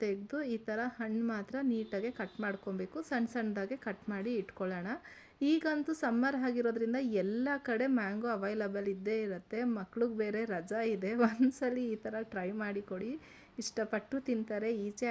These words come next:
ಐಸ್ ಕ್ರೀಮ್ ಕೊಡ್ಸೋ ಬದಲು ಇದನ್ನೇ ಕೊಟ್ರೆ ಒಳ್ಳೇದಲ್ವಾ? ಅರ್ಧ ಲೀಟ್ರ್ ನಾನು ನಂದಿನಿ ಹಾಲನ್ನ ತೊಗೊಂಡಿದ್ದೀನಿ. ಅದಕ್ಕೆ ಎರಡು ಟೇಬಲ್ ಸ್ಪೂನ್ ಆಗೋಷ್ಟು ಸಕ್ಕರೆನ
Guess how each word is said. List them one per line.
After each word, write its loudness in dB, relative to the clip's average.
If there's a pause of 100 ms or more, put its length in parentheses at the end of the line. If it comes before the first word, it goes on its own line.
ಐಸ್ -4
ಕ್ರೀಮ್ 0
ಕೊಡ್ಸೋ -2
ಬದಲು 0 (100)
ಇದನ್ನೇ 0
ಕೊಟ್ರೆ -4
ಒಳ್ಳೇದಲ್ವಾ? -2 (1600)
ಅರ್ಧ 0 (140)
ಲೀಟ್ರ್ -4
ನಾನು 2 (100)
ನಂದಿನಿ 2
ಹಾಲನ್ನ -2 (120)
ತೊಗೊಂಡಿದ್ದೀನಿ. -2
ಅದಕ್ಕೆ -2 (160)
ಎರಡು -2
ಟೇಬಲ್ -2
ಸ್ಪೂನ್ -4
ಆಗೋಷ್ಟು -4 (100)
ಸಕ್ಕರೆನ -2